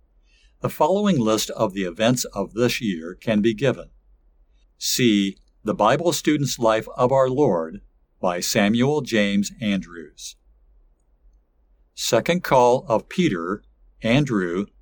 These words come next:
James, and John. Busy Sabbath. Preaches in synagogue of Capernaum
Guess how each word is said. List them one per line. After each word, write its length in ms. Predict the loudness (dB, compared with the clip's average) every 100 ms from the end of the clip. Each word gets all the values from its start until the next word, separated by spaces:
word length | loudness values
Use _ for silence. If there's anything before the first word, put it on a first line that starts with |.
| _
James, 680 | -6 0 2 2 -2 -10 -14 -16 _
and 200 | -4 -2
John. 460 | 0 0 0 -6 _ _ _ _ _ _ _ _ _ _ _ _ _
Busy 400 | 0 2 4 0
Sabbath. 680 | 0 2 2 2 -4 -12 _ _ _ _ _ _ -6
Preaches 460 | 0 2 2 0 0
in 220 | 2 2
synagogue 720 | 2 0 0 0 0 0 -4
of 260 | -2 -4 -2
Capernaum 800 | -4 -2 0 0 -2 -6 -6